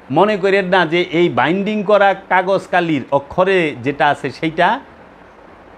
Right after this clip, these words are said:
আসল কোরআন। এইটাও কোরআন,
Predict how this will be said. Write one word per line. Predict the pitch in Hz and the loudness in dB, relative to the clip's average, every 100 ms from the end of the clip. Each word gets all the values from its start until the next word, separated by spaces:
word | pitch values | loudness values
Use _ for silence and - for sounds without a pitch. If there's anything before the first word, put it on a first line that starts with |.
| - - - - | -20 -20 -10 -4
আসল | 139 - 175 120 - - - - | -2 2 2 2 -8 -20 -20 -8
কোরআন। | 139 117 87 - - - - - - | -4 -4 -6 -18 -20 -20 -20 -20 -6
এইটাও | 156 180 226 | 0 4 4
কোরআন, | 233 196 151 | 4 2 2